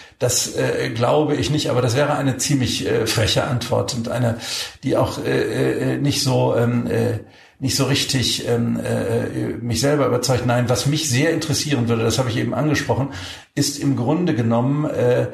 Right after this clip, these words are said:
die, ähm, eine, eine, eine Unternehmens-, äh, Familiengeschichte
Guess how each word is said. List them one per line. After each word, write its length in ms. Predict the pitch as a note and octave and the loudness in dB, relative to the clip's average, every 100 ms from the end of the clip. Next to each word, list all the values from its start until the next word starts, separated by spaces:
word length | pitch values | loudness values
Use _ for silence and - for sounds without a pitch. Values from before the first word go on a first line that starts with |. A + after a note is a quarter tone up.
| - - - _ | -10 -20 -20 _
die, 420 | B2+ A2+ B2 A#2 | -8 -2 0 0
ähm, 360 | F2+ A2+ A#2 A#2 | 2 2 2 0
eine, 220 | A#2+ A#2 | -2 -2
eine, 280 | A2+ A#2+ A2+ | 0 0 0
eine 260 | A2+ A2+ - | 0 -2 -2
Unternehmens-, 720 | A#2 A2+ B2+ D#3+ D3+ - - | 0 2 2 2 2 0 -2
äh, 500 | - - G2+ E2+ G#2+ | -2 -2 -2 -4 -6
Familiengeschichte 1120 | - A#2 C3 D#3+ D#3+ B2+ A#2+ - C3 C#3 B2+ | -2 0 2 4 4 2 0 -2 -2 -2 -4